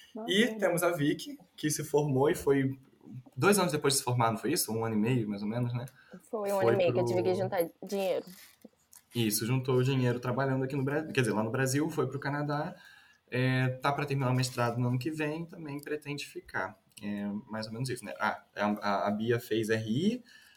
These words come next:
Speaker 2: a Mônica Finanças e a Vicky Literatura, e agora voltou pra, voltou, se voltou pra literatura alemã, né?
Speaker 3: É.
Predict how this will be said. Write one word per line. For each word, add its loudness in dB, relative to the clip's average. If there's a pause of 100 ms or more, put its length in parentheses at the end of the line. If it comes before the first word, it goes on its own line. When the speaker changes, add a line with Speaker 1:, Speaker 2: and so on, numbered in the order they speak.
(120)
Speaker 2:
a -2
Mônica 2
Finanças 2
e 0
a 2
Vicky -2
Literatura, 0
e -6
agora 0
voltou 0
pra, 0
voltou, -4
se -2
voltou 2
pra 0
literatura -2
alemã, -4
né? -6 (280)
Speaker 3:
É. -10